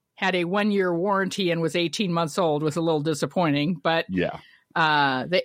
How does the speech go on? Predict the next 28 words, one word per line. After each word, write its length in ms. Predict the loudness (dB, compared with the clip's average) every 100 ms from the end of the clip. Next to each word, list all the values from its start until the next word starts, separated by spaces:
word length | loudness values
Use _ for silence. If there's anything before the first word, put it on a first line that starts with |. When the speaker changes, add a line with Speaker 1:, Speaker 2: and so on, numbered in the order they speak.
| 0
Speaker 1:
anyway, 280 | 0 2 2
Speaker 2:
And 60 | 2
then 60 |
finding 260 | 4 4 4
out 100 | 4
that 80 | 4
Speaker 1:
everything's 200 | 4 4 4 4
Speaker 2:
maybe 60 | 4
that 100 | 4
Speaker 1:
working 220 | 4 2
Speaker 2:
part 120 | 2
Speaker 1:
now. 100 | 4
Speaker 2:
wasn't 220 | 2 2 -2
the 60 |
problem. 500 | 0 2 4 4 2 2
Speaker 1:
Yeah. 200 | 4 4
Speaker 2:
Maybe 160 | 4
that 120 | 4 4
Speaker 1:
Oh, 40 |
Speaker 2:
part 120 | 2 4
wasn't 260 | 2 2
Speaker 1:
yeah. 40 | 0
Speaker 2:
the 80 | 0
problem. 420 | 2 2 -2 -8 -14 _ 0
Speaker 1:
That 200 | 0 2
was, 160 | 2
Speaker 2:
And 260 | 4 4 4
Speaker 1:
well, 420 | 4 4 2 0